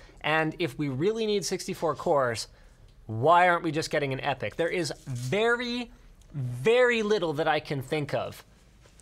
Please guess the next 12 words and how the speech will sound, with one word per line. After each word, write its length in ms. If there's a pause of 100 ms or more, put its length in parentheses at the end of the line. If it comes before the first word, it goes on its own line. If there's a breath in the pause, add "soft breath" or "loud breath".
even 320
for 220
a 100
workstation 760
workload, 560 (140)
that 100
needs 220
sixty-four 720
C 180
P 140
U 100
cores. 400